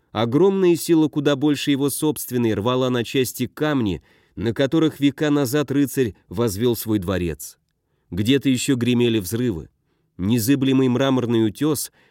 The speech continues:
крошился в темную пучину, будто мел. Хрустальная башня со звоном обратилась в битое стекло. Ее колокола падали в море. Сталкиваясь между собой и с обломками стен, они гулко гудели, отбивая запоздалый набат.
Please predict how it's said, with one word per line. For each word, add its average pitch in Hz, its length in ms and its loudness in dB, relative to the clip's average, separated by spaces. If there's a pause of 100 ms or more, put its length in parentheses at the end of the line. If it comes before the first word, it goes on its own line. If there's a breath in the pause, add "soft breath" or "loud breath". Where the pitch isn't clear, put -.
крошился 147 580 0
в - 80 -8
темную 143 400 2
пучину, 135 460 -2
будто 117 420 -2
мел. 92 360 -2 (520)
Хрустальная 156 720 2
башня 147 480 0
со 131 220 -2
звоном 131 400 0
обратилась 113 640 -2
в 87 80 -10
битое 98 360 -2
стекло. 80 520 -12 (460)
Ее 131 340 2
колокола 135 560 0
падали 123 400 0
в 92 100 -2
море. 101 380 -4 (380)
Сталкиваясь 127 840 0
между 104 320 -2
собой 110 460 0
и 87 40 -4
с - 120 -8
обломками 95 560 -2
стен, 117 440 -2 (320 soft breath)
они 135 280 4
гулко 175 400 -2
гудели, 156 480 2
отбивая 131 500 0
запоздалый 104 680 -2
набат. 80 500 -6